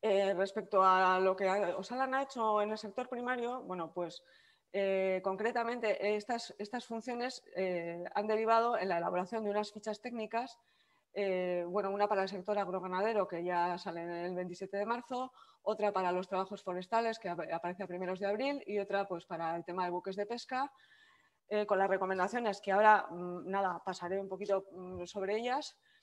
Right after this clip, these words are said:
Eh, aparte de nuestro repositorio de preguntas más frecuentes, muchas de ellas generales, aplicables a todos los ex-, sectores, y debo decir que pocas específicas para el sector primario, porque ha habido, ha habido poca, poca pregunta.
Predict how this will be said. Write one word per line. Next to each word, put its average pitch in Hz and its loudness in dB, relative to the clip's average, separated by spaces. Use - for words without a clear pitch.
Eh, 202 0
aparte 190 2
de 196 4
nuestro 196 -4
repositorio 190 0
de 202 4
preguntas 196 0
más 196 -2
frecuentes, 208 -4
muchas 190 -4
de 190 2
ellas 190 2
generales, 190 0
aplicables 185 -2
a 180 -6
todos 190 -2
los 190 -2
ex-, 202 -14
sectores, 202 -4
y 220 -2
debo 247 6
decir 233 2
que 190 0
pocas 190 2
específicas 190 -4
para 185 -2
el 185 -6
sector 185 -4
primario, 202 0
porque 175 -4
ha - -2
habido, 196 0
ha 180 -8
habido 175 -4
poca, 175 -6
poca 180 -4
pregunta. 190 -4